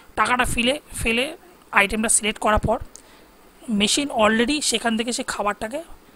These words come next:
ছেড়ে দিচ্ছে, তার একটা particular dispense করে দেয়, মানে খাবারটা already একটা জায়গা থেকে সে খাবারটা তাকে গেস্টের হাতে দিয়ে দিচ্ছে। এটা automatically পুরো machine, mechanically হয়,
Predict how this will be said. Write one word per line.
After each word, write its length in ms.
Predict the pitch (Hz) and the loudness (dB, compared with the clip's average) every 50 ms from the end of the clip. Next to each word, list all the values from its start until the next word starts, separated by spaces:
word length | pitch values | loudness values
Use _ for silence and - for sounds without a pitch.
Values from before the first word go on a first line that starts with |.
| - - - - - - | -20 -20 -20 -16 -6 -2
ছেড়ে 240 | - - 254 220 202 | 0 0 2 0 -2
দিচ্ছে, 340 | 185 180 - - - - - - - - - - - - | -4 -6 -6 -6 -6 -6 -8 -12 -20 -20 -20 -18 -12 -6
তার 180 | 220 202 196 | -4 -2 -2
একটা 140 | 190 - 214 | -2 -4 -2
particular 440 | - 220 190 - - 208 220 226 185 | -2 -2 -2 -2 -2 -4 -4 -4 -2
dispense 420 | 190 196 - - 247 226 220 - | 0 0 2 2 2 0 -2 -2
করে 140 | - 190 175 | -4 -6 -8
দেয়, 120 | 170 170 | -8 -8
মানে 140 | 175 196 - | -8 -8 -6
খাবারটা 460 | - - 185 190 196 - - - 320 - - - - - - - - - - | -4 -4 -2 -2 -2 -2 -4 -8 -8 -8 -12 -18 -20 -20 -20 -20 -10 -4 0
already 300 | 202 202 214 240 226 233 | 0 2 2 0 -2 -2
একটা 180 | 202 - 233 | -4 -4 -4
জায়গা 300 | 196 180 165 165 175 196 | -4 -4 -4 -2 -4 -4
থেকে 280 | - - 247 - 381 370 - - - - - | -4 -6 -6 -8 -8 -10 -10 -16 -20 -14 -8
সে 140 | - - - | -4 -4 -2
খাবারটা 380 | - 214 196 185 - - 240 | 0 0 2 2 0 -2 -4
তাকে 200 | 233 233 226 320 | -8 -8 -8 -6
গেস্টের 320 | 269 208 196 - - - 202 | -4 -2 -2 -2 0 0 -2
হাতে 140 | 208 220 214 | -2 -4 -6
দিয়ে 140 | 185 170 | -6 -6
দিচ্ছে। 160 | 160 151 175 185 | -8 -6 -4 -2
এটা 180 | 202 240 240 | 0 0 2
automatically 600 | 220 214 196 - 226 240 233 247 233 262 269 302 | 2 2 4 4 4 4 4 2 2 0 0 2
পুরো 200 | - - 254 247 | 2 4 4 6
machine, 360 | 233 208 202 190 - - 214 | 4 4 2 0 -2 -4 -4
mechanically 560 | 185 196 202 254 226 233 240 - 240 233 254 214 | -4 -4 0 0 2 2 2 2 2 2 2 2
হয়, 180 | 175 151 147 | 0 -2 -4